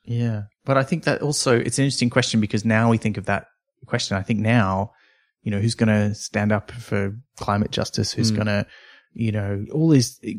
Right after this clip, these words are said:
Speaker 1: contemporary issues we feel like governments and official agencies are not rising to the challenge.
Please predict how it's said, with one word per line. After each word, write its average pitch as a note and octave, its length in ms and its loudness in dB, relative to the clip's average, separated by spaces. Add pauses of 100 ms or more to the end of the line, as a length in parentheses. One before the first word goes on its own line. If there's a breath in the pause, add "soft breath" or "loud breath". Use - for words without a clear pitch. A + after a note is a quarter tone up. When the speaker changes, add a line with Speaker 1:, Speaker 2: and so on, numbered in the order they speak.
(280)
Speaker 1:
contemporary A#2+ 400 2
issues A2+ 240 2
we G#2+ 140 0
feel A2 220 0
like G2 300 -4 (360)
governments G#2+ 420 2
and G2 240 -2
official G#2 600 -2
agencies G#2 440 -2
are G#2 80 -4
not G#2+ 380 0 (720)
rising G2+ 380 -2
to - 120 -8
the G2+ 60 -6
challenge. - 580 -6